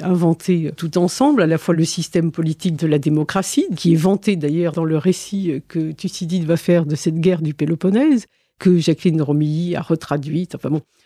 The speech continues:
Donc, nous nous transportons dans cette Grèce-là. Jacqueline de Romilly a puisé dans l'étude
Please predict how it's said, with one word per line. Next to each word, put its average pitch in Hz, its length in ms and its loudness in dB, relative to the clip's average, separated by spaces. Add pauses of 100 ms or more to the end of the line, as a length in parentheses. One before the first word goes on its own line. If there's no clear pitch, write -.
(160)
Donc, 170 240 0
nous 185 120 0
nous 196 60 0
transportons 190 540 -2
dans 170 120 0
cette 160 240 -4
Grèce-là. 143 500 -4 (640)
Jacqueline 240 400 2
de 214 80 2
Romilly 208 640 2
a 185 100 0
puisé 220 680 4
dans 180 160 2
l'étude 190 720 2